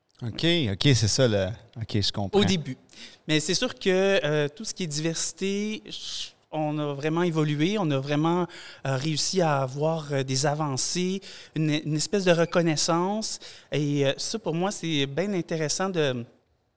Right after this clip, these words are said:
Speaker 2: de pouvoir mettre ça de l'avant parce que, évidemment, j'habite Montréal.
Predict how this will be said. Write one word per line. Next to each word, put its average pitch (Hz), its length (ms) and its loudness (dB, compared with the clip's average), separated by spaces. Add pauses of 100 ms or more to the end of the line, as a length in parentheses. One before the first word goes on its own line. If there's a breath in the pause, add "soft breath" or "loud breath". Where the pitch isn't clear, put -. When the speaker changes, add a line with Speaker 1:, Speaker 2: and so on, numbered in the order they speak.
(160)
Speaker 2:
de 160 100 -10
pouvoir 156 300 -2
mettre 160 220 -4
ça 208 180 -2
de 175 160 -4
l'avant 156 400 0
parce - 240 -4
que, 190 260 0 (2000 loud breath)
évidemment, 175 560 2 (100)
j'habite 165 420 0
Montréal. 196 880 0